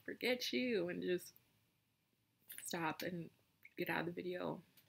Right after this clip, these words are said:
and, uh, it would be fine. It would be completely fine. But that's really all that I wanted to come on here and say. I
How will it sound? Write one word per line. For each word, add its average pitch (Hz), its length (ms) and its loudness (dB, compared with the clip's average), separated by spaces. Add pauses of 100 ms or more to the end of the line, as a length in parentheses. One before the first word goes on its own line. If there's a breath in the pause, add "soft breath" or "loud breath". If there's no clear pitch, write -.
(280)
and, 175 340 -2
uh, - 280 0
it - 80 0
would 196 140 -2
be 208 100 0
fine. 208 400 0
It 180 60 -2
would 185 160 -2
be 202 160 -2 (120)
completely 190 460 0
fine. - 140 -8 (640 loud breath)
But 220 100 -2
that's 262 280 4
really 262 240 8
all 233 320 6
that 226 120 0
I 220 160 2
wanted 214 220 0
to - 80 -4 (100)
come 202 80 -4
on 196 80 -2
here 208 140 0
and 214 120 0 (140)
say. 294 460 4 (360 loud breath)
I 196 460 0